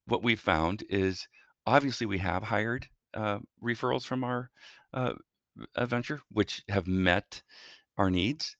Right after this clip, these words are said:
Um, but in this story, uh,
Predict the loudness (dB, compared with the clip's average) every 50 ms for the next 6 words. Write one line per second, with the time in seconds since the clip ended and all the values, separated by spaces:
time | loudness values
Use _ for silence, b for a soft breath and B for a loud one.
0 | _ _ -8 -6 -4 -2 -2 -2 -4 -6 -10 b b b b b b 6 6 8
1 | 8 8 8 8 6 4 2 0 0 2 4 4 4 2 2 0 -2 -8 b b
2 | b b b b b b -6 -2 -2 0 0 0